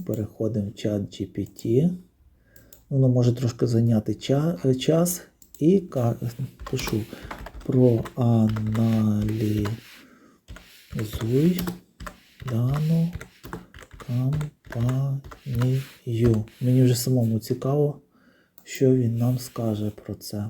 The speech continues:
Бо я бачу, що вроді би результат непоганий. Ще інтересно в рекрутерів, чи до них дзвонять. Так,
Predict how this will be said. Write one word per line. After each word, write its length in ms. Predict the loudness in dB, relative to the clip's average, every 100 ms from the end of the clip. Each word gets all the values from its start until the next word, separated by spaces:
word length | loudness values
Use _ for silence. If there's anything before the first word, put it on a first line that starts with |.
| -8
Бо 160 | -2
я 140 | 2 2
бачу, 300 | 2 -2 -6
що 160 | -6
вроді 280 | -4 -2 -2
би 140 | -2 -4
результат 640 | -6 -8 -6 -6 -8 -12
непоганий. 540 | -14 -8 -6 -6 -6
Ще 320 | -10 -6 -6 -8 _ -20 _ -20 -20 _ _ _
інтересно 440 | _ 0 0 0 -2
в 40 |
рекрутерів, 640 | -2 -2 -4 -2 0 -2
чи 140 | -2 -4
до 120 | -2
них 240 | -2 -2
дзвонять. 580 | -2 -2 -2 -2 -6 _ _ _ -20 -20 -20 -20 _ _ _ _ _ _ -20 _ _ _ _ _ _ _ _ -6
Так, 360 | -2 0 -2